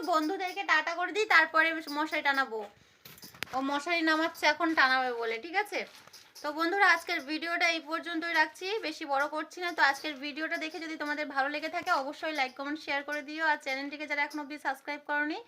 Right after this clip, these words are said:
ঝটপট সাবস্ক্রাইব করে দেবে। আজকের মতন টাটা, দেখা হচ্ছে নেক্সট ব্লগে। সবাই ভালো থেকো, সুস্থ থেকো। সোনাই, পড়ে যাবে ওদিকে, পড়ে যাবে, পড়ে যাবে, মা পড়ে যাবে। বাবা আসুক, বাবা আসুক। টাটা করে দাও, টাটা করে দাও,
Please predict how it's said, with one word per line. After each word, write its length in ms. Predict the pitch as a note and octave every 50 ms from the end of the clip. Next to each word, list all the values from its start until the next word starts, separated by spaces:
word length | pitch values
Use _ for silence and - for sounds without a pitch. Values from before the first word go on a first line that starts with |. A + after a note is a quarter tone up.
| - - - - - - -
ঝটপট 340 | - C4+ C4+ C4+ - D4 D4 C#4+
সাবস্ক্রাইব 400 | - C#4 C4 C4 - D4 C#4+ C#4 - -
করে 160 | D4 D4 D4
দেবে। 240 | D4+ D4+ D#4+ F#4 A#4+ B4+ B4 - _ _ - - - _ _ _ _ _ _ -
আজকের 360 | F4+ D4+ C4+ C4+ - C#4+ C#4
মতন 300 | C4+ C4+ C4+ C4+ C#4+ C#4+ C#4+ D4
টাটা, 360 | - C4 B3+ B3+ B3+ D4+ D#4+ F4
দেখা 240 | E4 C4+ A#3 A#3 - C4
হচ্ছে 200 | C4 C4 - C#4+ C4+
নেক্সট 340 | C4 C4 C4 B3+ - - D#4
ব্লগে। 360 | D4 B3+ C#4+ C#4+ C#4+ C#4+ D#4 E4 F4
সবাই 240 | - C#4 A#3+ A#3+ A#3
ভালো 200 | B3+ A#3 A3+ A#3+
থেকো, 200 | D#4 C#4+ C4+ C#4
সুস্থ 240 | D4 - D4+ D4 - D4
থেকো। 300 | C#4+ D4 D4+ D4 - F4 G4 A#4+ B4+ - - - _ _ _ _ - - - _ - - -
সোনাই, 300 | - F4+ F4 F4+ G#4 A4+ A#4+
পড়ে 200 | A4+ A4+ G#4+ A4+
যাবে 180 | A#4 B4 A#4+ B4
ওদিকে, 200 | B4 B4 B4 B4+ B4
পড়ে 180 | C5 C5 C5
যাবে, 180 | C5 B4+ A#4+ A#4
পড়ে 180 | A4 B4 B4+ B4+
যাবে, 140 | B4 A#4+ A4+
মা 100 | A4+ A#4 A#4
পড়ে 180 | A#4 A#4 B4 B4
যাবে। 220 | A#4+ A4 F4 D4 B3+ C#4 - _ _ - - - -
বাবা 200 | C#4+ D#4+ D#4 F#4
আসুক, 240 | E4 - E4+ D#4 D4
বাবা 180 | B3+ C#4 C4+ C#4+ C#4+
আসুক। 240 | D4 - - B3 - - - - - - - - - - - - - - - - - - - - - - - - _ _ _ _ - - - _ _ - - -
টাটা 220 | D4+ D#4+ F4 G4+ A4
করে 160 | A4 A4 G4+
দাও, 120 | - E4+ E4+
টাটা 240 | F4 F4+ F4+ G4 G4+
করে 160 | G4 G4+ G4+
দাও, 180 | G4+ E4 B3 -